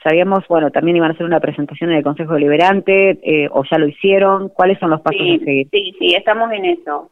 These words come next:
Speaker 2: Bueno, estamos en eso, porque ahora, eh, como ustedes bien saben, eh, todos los jefes de enfermería se van a juntar ahí en el municipio y, y bueno, seguramente ellos les van a dar una, una solución.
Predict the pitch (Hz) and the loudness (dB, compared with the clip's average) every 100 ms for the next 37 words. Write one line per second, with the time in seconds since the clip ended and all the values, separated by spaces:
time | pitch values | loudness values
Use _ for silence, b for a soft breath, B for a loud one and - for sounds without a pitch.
0 | _ 180 160 151 208 202 226 202 180 - | _ -6 -4 -2 0 -2 -2 -6 -8 -6
1 | 156 160 160 160 165 185 208 196 - 180 | -6 -6 -6 0 2 4 2 2 0 -6
2 | 170 165 151 156 156 156 - 311 330 330 | -6 -6 -8 -8 -10 -12 -14 -8 -8 -6
3 | 190 180 175 370 190 196 208 233 - _ | -6 -4 -6 -2 0 0 -2 -8 -16 _
4 | _ _ 185 320 339 - - 185 180 - | _ _ -16 -16 -18 -20 -16 -8 -8 -8
5 | 180 - 190 165 - 165 339 180 - 165 | -10 -10 -8 -8 -8 -8 -4 -4 0 0
6 | 330 - 165 165 160 160 165 165 151 156 | 0 0 0 2 2 0 0 -2 -2 -2
7 | 160 170 165 - - 220 220 269 359 - | 0 0 -2 -4 -6 -6 -4 -2 -2 -2
8 | b b b b _ _ - 196 175 165 | b b b b _ _ -12 -2 2 2
9 | 160 160 160 147 - - _ _ _ 208 | 2 0 -2 -4 -12 -18 _ _ _ -6
10 | 262 269 202 175 202 220 214 220 220 220 | -2 -2 -2 -2 2 2 0 0 0 2
11 | 247 220 180 180 180 175 170 175 175 - | 0 0 0 0 2 2 4 2 -2 -10
12 | 165 170 170 156 151 151 147 160 - _ | -8 -6 -2 -4 -4 -10 -14 -16 -20 _
13 | _ _ _ - 190 190 185 170 160 - | _ _ _ -10 -4 -2 0 0 0 -2
14 | 311 262 165 | 0 0 -2